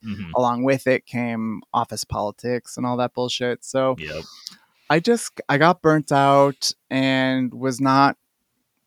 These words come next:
Speaker 2: I didn't have the time to do sort of the creative things that, you know, really inspire me. And so when, um, when the election came about, I was
Speaker 1: Mm-hmm.
Speaker 2: like, "You know what?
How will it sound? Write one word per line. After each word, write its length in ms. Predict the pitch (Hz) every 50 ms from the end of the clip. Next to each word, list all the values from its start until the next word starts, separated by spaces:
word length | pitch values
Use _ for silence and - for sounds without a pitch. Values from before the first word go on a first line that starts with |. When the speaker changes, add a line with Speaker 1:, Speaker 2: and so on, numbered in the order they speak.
| _ _ _ _ -
Speaker 2:
I 100 | 120 131
didn't 180 | 131 143 139
have 180 | 139 147 139 -
the 80 | - 110
time 520 | - - - 113 117 120 123 123 127 127
to 120 | - - 117
do 580 | - 123 123 123 120 120 120 120 120 117 117 110
sort 200 | 110 - 120 123
of 100 | 117 120
the 100 | - 117
creative 420 | - - - 117 117 117 117 113 -
things 500 | _ - 117 117 113 113 117 113 - -
that, 260 | - 113 110 113 110 - - _ -
you 100 | 139 117
know, 60 | 110
really 280 | 113 113 120 120 117 113
inspire 480 | 110 110 - - 131 127 131 143 139
me. 240 | 120 104 98 107 110 - - - - - - - _ _ _ _
And 220 | - 113 120 117
so 340 | - - - 107 107 104 104
when, 560 | 110 107 107 107 107 107 107 107 110 110 107 - _ _ _ _
um, 760 | 110 110 107 107 110 110 107 110 110 107 110 120 123 135 - _ _ - - - _ _ _ _ _ _ _ _
when 200 | 127 120 120 117
the 80 | 117 120
election 400 | 131 147 156 - - - 131 123
came 240 | - 120 117 120
about, 580 | 123 117 - 113 110 113 156 233 254 - - - - - _ _ _ _ -
I 720 | - 117 117 117 120 120 120 120 120 120 120 120 120 120 120 120
was 140 | 120 117 -
Speaker 1:
Mm-hmm. 60 | -
Speaker 2:
like, 160 | 113 113 104 - _ -
"You 80 | 147
know 200 | 151 160 165 165
what? 260 | 165 170 170 175 170